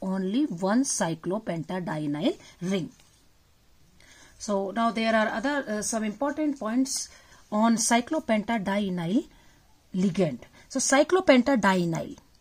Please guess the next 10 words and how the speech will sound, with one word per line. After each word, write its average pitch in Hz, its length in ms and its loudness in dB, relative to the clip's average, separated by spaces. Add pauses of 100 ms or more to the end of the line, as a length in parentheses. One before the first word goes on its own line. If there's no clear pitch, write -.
(160)
So 294 160 2
there 302 180 12
are 294 220 8
two 330 160 6
double 262 240 10
bonds. 208 500 2 (540)
Enyl, 349 400 10
nyl 311 340 8
means, 370 500 4
uh, 254 260 6